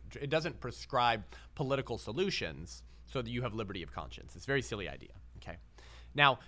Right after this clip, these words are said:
maybe if one party wasn't slaughtering a million humans a year, maybe we could make that claim. But when one party rounds up a million babies every year, says they're not persons, rips their limbs off their body, or poisons them with the abortion pill, makes you fund it with your tax dollars and calls it reproductive health care,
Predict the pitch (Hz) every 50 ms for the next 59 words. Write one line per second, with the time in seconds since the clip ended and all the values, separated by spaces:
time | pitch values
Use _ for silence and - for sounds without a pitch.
0 | - - 147 175 220 214 262 208 131 120 139 143 156 147 - 165 165 170 147 147
1 | 143 - 117 - - - - - - 135 127 117 123 123 131 135 131 117 110 107
2 | 117 123 120 107 101 92 - 123 123 131 139 131 143 151 156 165 170 180 202 220
3 | - - - - - - - 139 147 143 139 143 127 131 123 - 131 110 101 104
4 | 101 92 - - 82 67 57 - - - - - - - - 240 220 120 80 -
5 | - - - - - - - 160 165 156 156 147 135 156 185 214 220 - - 110
6 | 107 110 120 120 107 120 123 135 143 127 117 143 127 - 110 107 117 131 147 143
7 | 135 123 104 123 123 131 143 127 110 110 90 98 92 92 90 85 80 87 92 -
8 | - 143 135 123 147 131 123 117 - - - 131 143 139 - - 92 90 98 104
9 | - - - - - - - 120 156 156 - - 165 139 123 131 135 135 127 151
10 | 156 151 - 190 165 123 110 101 101 101 107 110 107 95 - - 131 139 - -
11 | 143 120 131 135 127 123 113 - 123 117 101 110 123 135 131 - 123 104 - -
12 | 104 92 90 95 - - - - - - 143 156 156 156 - 175 147 - 156 151
13 | 147 131 131 120 117 113 110 - 131 131 147 - - - 104 104 104 104 - 113
14 | 110 110 120 123 113 107 95 120 120 - 131 110 117 110 - 104 101 131 127 131
15 | - - 120 101 98 90